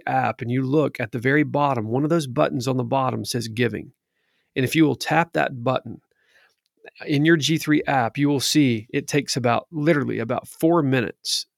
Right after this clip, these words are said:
to set it up. And you can set up, uh, an ongoing gift that would be five or ten dollars or whatever you're able to give on a monthly basis. You can set it up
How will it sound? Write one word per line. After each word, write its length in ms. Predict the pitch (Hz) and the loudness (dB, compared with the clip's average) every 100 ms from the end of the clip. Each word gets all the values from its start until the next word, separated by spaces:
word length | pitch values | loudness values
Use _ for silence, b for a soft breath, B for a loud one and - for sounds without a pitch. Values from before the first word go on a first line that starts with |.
| b b b b b - | b b b b b -6
to 100 | 127 | -2
set 320 | - 143 139 | 2 2 2
it 100 | 135 | 0
up. 240 | 123 - _ _ _ - | 0 -4 _ _ _ -2
And 120 | 135 | 0
you 140 | 143 | 2
can 340 | 151 143 127 - | 2 2 2 -2
set 320 | - - 139 | -2 2 2
up, 260 | 135 127 - _ _ | 2 0 -4 _ _
uh, 180 | 123 113 - | -6 -6 -6
an 160 | 131 | -6
ongoing 640 | 120 143 165 143 143 139 117 | 0 2 4 4 4 2 0
gift 460 | 113 87 - - - _ _ _ _ _ _ 127 | 0 -2 -6 -18 -20 _ _ _ _ _ _ -2
that 160 | 135 | 0
would 160 | 139 120 | 0 0
be 200 | 135 127 | 0 0
five 480 | - 131 135 143 135 | 0 2 2 2 0
or 60 | |
ten 260 | 120 143 143 | -2 -2 0
dollars 460 | 131 131 131 131 | 2 2 2 0
or 80 | 120 | -2
whatever 420 | 104 160 170 165 | 0 2 2 0
you're 240 | 151 139 - | 0 0 0
able 300 | - 151 139 131 | 4 4 4 -2
to 120 | 120 | -4
give 520 | 110 117 67 - - _ _ _ _ _ _ | -2 -2 -2 -8 -20 _ _ _ _ _ _
on 160 | - 139 | -2 0
a 60 | 123 | 2
monthly 440 | 120 135 - 135 | 2 0 0 -2
basis. 440 | 123 127 120 110 | 2 0 0 -6
You 60 | 139 | -2
can 140 | 147 | -2
set 260 | 135 - 135 | 0 0 0
it 120 | 123 | 2
up 280 | 123 131 | 2 2